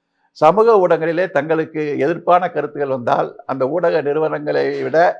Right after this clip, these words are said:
தாங்களே நேரடியாக நடவடிக்கை எடுக்க முடியும் என்கின்ற அளவிற்கு சட்ட திருத்தங்களை இன்றைக்கு இந்திய அரசு கொண்டு வந்து ஊடகங்களுடைய குரல் விலையை நசுக்குகிறது.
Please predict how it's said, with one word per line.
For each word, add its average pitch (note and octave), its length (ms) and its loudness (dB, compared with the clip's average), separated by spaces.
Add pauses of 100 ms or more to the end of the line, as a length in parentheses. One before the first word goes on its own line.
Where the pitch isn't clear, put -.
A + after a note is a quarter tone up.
(400)
தாங்களே F#3+ 480 6
நேரடியாக E3+ 840 2
நடவடிக்கை D3+ 520 2
எடுக்க C3 260 -4
முடியும் D#3 360 -4
என்கின்ற C#3 360 -4
அளவிற்கு A#2 420 -4 (500)
சட்ட C#3+ 200 2
திருத்தங்களை C3+ 460 -6
இன்றைக்கு A#2 340 -10
இந்திய B2 220 -6
அரசு A2 380 -10
கொண்டு A2+ 220 -8
வந்து A2+ 480 -10
ஊடகங்களுடைய B2+ 500 -6
குரல் A#2 180 -8
விலையை A2 280 -10
நசுக்குகிறது. G2+ 680 -14